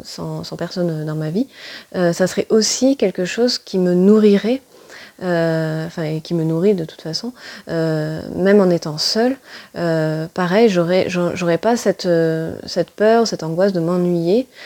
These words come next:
parce que je sais que, euh, voilà, j'ai cette activité-là qui m'attend, qui me plaît, qui, qui m'enchante, qui me nourrit, et, euh,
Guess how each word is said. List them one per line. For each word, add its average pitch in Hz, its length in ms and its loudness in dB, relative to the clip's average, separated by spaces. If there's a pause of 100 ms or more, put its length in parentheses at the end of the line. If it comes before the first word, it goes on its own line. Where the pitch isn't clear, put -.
(180)
parce 175 220 -2
que 220 320 6
je 165 120 0
sais 226 280 0
que, 240 180 -4
euh, 165 680 0
voilà, 165 220 -2
j'ai 170 80 -4
cette - 180 -6
activité-là 185 560 0
qui 190 160 -6
m'attend, 180 320 -4
qui 208 160 -6
me 160 140 -2
plaît, 220 400 4
qui, 170 500 -4 (320)
qui 202 120 0
m'enchante, 208 460 0
qui 202 120 -6
me 170 240 0
nourrit, 190 500 4 (460)
et, 175 280 4
euh, 160 280 0